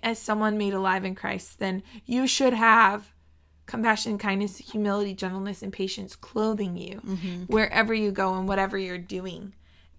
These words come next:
Speaker 1: And I know as s-, a believer in the world,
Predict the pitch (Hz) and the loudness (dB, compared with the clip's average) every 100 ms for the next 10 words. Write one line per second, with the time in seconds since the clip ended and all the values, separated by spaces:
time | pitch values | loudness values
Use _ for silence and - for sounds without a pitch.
0 | _ - 214 208 - _ - 220 233 254 | _ -2 0 0 -4 _ 4 4 4 4
1 | 247 220 - 220 214 214 214 214 220 - | 4 4 2 6 8 6 6 2 -2 -8
2 | - - - - 214 214 214 220 247 233 | -8 -8 -8 -2 0 2 0 0 -2 0
3 | 220 208 202 190 196 202 220 214 202 202 | 0 0 -4 -4 -2 0 4 4 2 -6